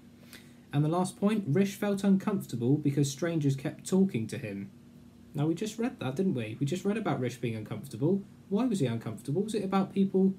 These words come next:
talking to him? I don't think it was. I think it was because people were eyeing him. They've been staring at him, not 'cause people were talking to him.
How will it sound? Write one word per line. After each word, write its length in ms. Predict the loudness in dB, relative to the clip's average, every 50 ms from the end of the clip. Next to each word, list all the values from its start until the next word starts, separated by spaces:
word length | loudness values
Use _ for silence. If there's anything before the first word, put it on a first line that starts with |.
| -6 -10
talking 360 | 0 2 2 2 2 0 -4 -6
to 80 | -2
him? 300 | -2 2 2 2 2 0 -4 -12 -20 -20 -20 -20 -20 -20 -20 -20 -20 -20 -20 -20 -20 -20 -20 -20 -20 -20 -20 -20 -20 -18 -18 -18 -18 -20 -20 -20 -20 -20 -20 -20 -20 -20 -20 -20 -20 -20 -20 -14 -8
I 220 | -6 -4 0 0 0
don't 220 | 0 0 -2 -4
think 160 | -4 -2 -2
it 80 | -2 0
was. 460 | 0 2 2 2 2 0 -4 -10 -14 -16 -20 -20 -20 -20 -20 -12 -2
I 160 | 2 2 2 4
think 220 | 4 2 2 2
it 40 | 0
was 100 | -2 -2
because 640 | -4 -2 0 2 2 2 2 2 0 -4 -8 -10 -14 -20 -20 -20 -20 -20 -6
people 260 | -4 -4 0 0 0 2
were 340 | 4 4 6 6 4 4 2 -4 -14 -16 -4 -2
eyeing 400 | 0 2 4 4 4 4 4 2
him. 420 | 2 0 -2 -4 -4 -8 -10 -10 -14 -20 -20 -20 -12 -6
They've 140 | -4 0
been 100 | 2 2
staring 580 | 0 0 -2 -2 -2 -2 0 2 2 2 2 0
at 200 | -2 -4 -6 -6
him, 260 | -6 -6 -6 -8 -12 -8 -8
not 160 | -8 -8 -4
'cause 140 | -4 -4 0
people 260 | 0 0 0 0 -2
were 60 | -4
talking 360 | -4 -4 -6 -6 -4 -6 -8 -6
to 60 | -4
him. 300 | 0 2 2 2 2